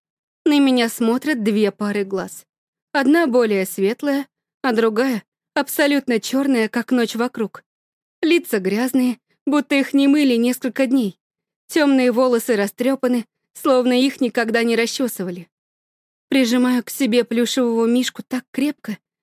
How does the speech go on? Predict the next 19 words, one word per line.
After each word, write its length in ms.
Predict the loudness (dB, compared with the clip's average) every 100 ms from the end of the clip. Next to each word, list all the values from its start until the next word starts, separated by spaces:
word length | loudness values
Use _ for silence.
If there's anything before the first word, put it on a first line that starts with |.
| _
что 240 | -6 0
могла 360 | 0 2 2 2
бы 120 | 2
его 180 | 2 0
задушить. 640 | 0 -2 -4 -8 -12 -20 _ _ _ _ _ _ _ 0
«Им 280 | 2 2
просто 420 | 0 -2 -2 -2 0
нужна 360 | 0 0 -2
помощь, 480 | -2 -4 -2 -4 -8
принцесса». 720 | -14 -14 -14 -18 -20 -20 -20 _ _ _ _ _ _
Папа 280 | -6 -4 -2
приседает 600 | -2 -2 -2 -2 -2 -4
передо 360 | -4 -2 0 -2
мной. 300 | -2 -6 -12 _ _ _ _ _ _ _
«Иди 280 | -2 2 0
к 60 |
себе 300 | -2 -8 -8
в 80 | -10
комнату». 560 | -14 -18 -18 -20 -20